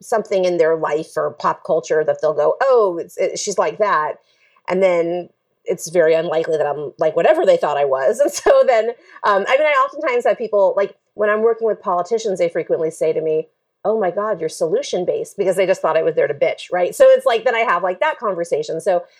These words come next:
whether it's the entertainment industry or advocacy or, you know, any of the things that I'm doing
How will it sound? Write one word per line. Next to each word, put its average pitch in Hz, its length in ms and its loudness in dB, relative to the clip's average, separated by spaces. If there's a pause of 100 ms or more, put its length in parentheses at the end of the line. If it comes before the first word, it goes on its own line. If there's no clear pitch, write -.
(140)
whether 220 360 0
it's 190 220 -4 (120)
the 180 220 -6
entertainment 254 400 2
industry 208 640 0
or 160 440 2
advocacy 190 960 -4
or, 160 280 0
you 175 100 -6
know, 180 60 -2
any 185 180 -4
of 180 60 -2
the 180 60 0
things 175 200 -4
that 160 80 -4
I'm 160 80 -4
doing 156 400 -2